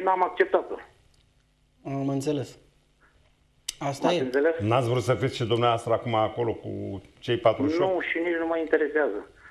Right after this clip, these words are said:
Speaker 1: Eu l-am avertizat și mai erau în birou mai multe persoane că o să ajung aici. Am știut de treaba asta că o să ajung aici. Pentru că n-a vrut să respecte legea.
Speaker 2: Da,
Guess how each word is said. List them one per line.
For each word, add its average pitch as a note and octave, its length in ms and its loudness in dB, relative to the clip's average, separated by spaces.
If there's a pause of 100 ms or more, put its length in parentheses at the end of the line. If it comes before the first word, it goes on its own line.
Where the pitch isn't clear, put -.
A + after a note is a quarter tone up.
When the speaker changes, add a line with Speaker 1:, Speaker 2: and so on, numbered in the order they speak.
(440)
Speaker 1:
Eu C#3 140 4
l-am F3 180 0
avertizat E3 800 -2 (220)
și - 160 -12
mai D3+ 220 2
erau F3 200 2
în E3 60 -4
birou E3 240 2
mai D#3 140 0
multe D3+ 200 -2
persoane E3+ 440 -2
că D#3+ 140 -2
o D3+ 120 2
să D3+ 80 -2
ajung D#3 260 -2
aici. D3 260 -2 (260)
Am C3+ 160 -4
știut D#3+ 260 -2
de D3+ 60 0
treaba D3+ 280 2
asta D3+ 160 -2
că D3+ 100 -2
o C#3+ 100 6
să C#3+ 60 2
ajung C#3+ 260 0
aici. C#3 220 -2 (220)
Pentru C3+ 200 -8
că C#3 80 -6
n-a D#3 160 4
vrut E3 160 -4
să D#3 60 -2
respecte D3+ 400 0
legea. - 320 0 (1800)
Speaker 2:
Da, F3+ 240 6